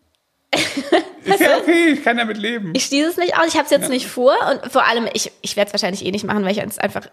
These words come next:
Speaker 1: echt richtig Schiss davor hab. Jedenfalls bin ich dann da hingekommen und dann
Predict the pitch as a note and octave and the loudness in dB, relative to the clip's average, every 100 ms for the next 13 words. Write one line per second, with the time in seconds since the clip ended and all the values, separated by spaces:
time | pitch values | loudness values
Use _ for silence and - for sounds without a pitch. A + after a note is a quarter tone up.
0 | - G#3 - G#3 G#3+ - A3+ - A#3 A#3+ | -6 -4 -4 -6 -4 -6 -4 -6 -6 -4
1 | A#3+ - - - - - - C4 C4+ C#4 | -6 -6 -10 -16 -16 -18 -4 -2 0 0
2 | C4 B3+ B3+ - - _ _ _ _ _ | 2 2 -2 -6 -12 _ _ _ _ _
3 | _ _ _ _ _ _ _ _ A#3+ G#3+ | _ _ _ _ _ _ _ _ -2 0
4 | G#3+ F3+ A3+ C#4 C4+ - C4+ B3+ B3 D#4 | 0 -2 -2 -2 -6 -6 -4 -4 -6 -12
5 | - _ _ _ _ _ _ _ - A#3 | -18 _ _ _ _ _ _ _ 0 2
6 | A#3 | 0